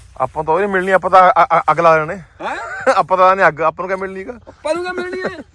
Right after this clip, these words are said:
Speaker 2: ਸੁਆਹ ਚੱਕ ਕੇ ਕਹਿੰਦਾ ਉੱਥੇ ਜਲ ਪ੍ਰਵਾਹ ਕਰੇ ਹੁਣ।
Speaker 1: ਹਾਂ, ਆਪਾਂ ਤਾਂ ਉਹ ਵੀ ਨਹੀਂ ਮਿਲਦੀ।
Speaker 2: ਉਹ, ਉਹ, ਉਹ ਵੀ ਜਗ੍ਹਾ ਸਾਰਿਆਂ ਨੂੰ ਉਹੀ ਮਿਲਦੀ ਹੈ।
Speaker 1: ਹਾਂ, ਇੱਕੋ ਜਗ੍ਹਾ ਮਿਲ ਜਾਂਦੀ ਸਭ।
Speaker 2: ਇੱਕੇ ਜਗ੍ਹਾ ਮਿਲੀ ਜਾਂਦੀ ਹੈ। ਅੱਗੇ ਤਾਂ ਕਿ ਕੋਈ ਉੱਥੇ ਫੂਕਦਾ, ਕੋਈ ਉੱਥੇ ਫੂਕਦਾ।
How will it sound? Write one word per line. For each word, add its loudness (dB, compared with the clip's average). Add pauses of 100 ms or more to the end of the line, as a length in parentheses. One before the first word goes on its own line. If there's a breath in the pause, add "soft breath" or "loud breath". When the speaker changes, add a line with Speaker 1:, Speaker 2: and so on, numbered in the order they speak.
Speaker 2:
ਸੁਆਹ -4
ਚੱਕ -6
ਕੇ -10
ਕਹਿੰਦਾ -4
ਉੱਥੇ -4
ਜਲ 0
ਪ੍ਰਵਾਹ -8
ਕਰੇ -12
ਹੁਣ। -12
Speaker 1:
ਹਾਂ, -4 (200)
ਆਪਾਂ -6
ਤਾਂ 0
ਉਹ 2
ਵੀ 0
ਨਹੀਂ -6
ਮਿਲਦੀ। -4 (120)
Speaker 2:
ਉਹ, -6
ਉਹ, -4 (100)
ਉਹ -4
ਵੀ -6
ਜਗ੍ਹਾ -2
ਸਾਰਿਆਂ -4
ਨੂੰ -2
ਉਹੀ 0
ਮਿਲਦੀ -4
ਹੈ। 0
Speaker 1:
ਹਾਂ, -4
ਇੱਕੋ -2
ਜਗ੍ਹਾ 2
ਮਿਲ -2
ਜਾਂਦੀ -2
ਸਭ। -2
Speaker 2:
ਇੱਕੇ 0
ਜਗ੍ਹਾ 2
ਮਿਲੀ -4
ਜਾਂਦੀ -2
ਹੈ। 2
ਅੱਗੇ -2
ਤਾਂ 0
ਕਿ -10
ਕੋਈ -6
ਉੱਥੇ 0
ਫੂਕਦਾ, -4
ਕੋਈ -10
ਉੱਥੇ -6
ਫੂਕਦਾ। -12